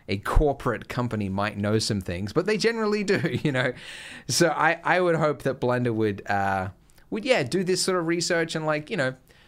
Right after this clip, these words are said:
proceduralism. Like, that's pretty big. That's, that's not disappearing. It's g-, gonna ramp up. I think that software like Substance and Houdini,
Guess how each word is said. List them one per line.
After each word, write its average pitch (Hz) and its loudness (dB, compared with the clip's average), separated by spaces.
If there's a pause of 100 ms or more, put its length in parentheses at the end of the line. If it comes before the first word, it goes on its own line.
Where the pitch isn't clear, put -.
(180)
proceduralism. 127 0
Like, 107 -4
that's 143 0
pretty 143 -4
big. 120 0
That's, 123 -4
that's 120 -2
not 113 -2 (1040)
disappearing. 117 0
It's 107 -2
g-, 117 -8
gonna 104 -2 (120)
ramp 107 -4
up. 117 0
I 107 -2
think 110 -6
that 101 -4
software 110 0
like 87 -6
Substance 110 -2
and 92 -4
Houdini, 101 -4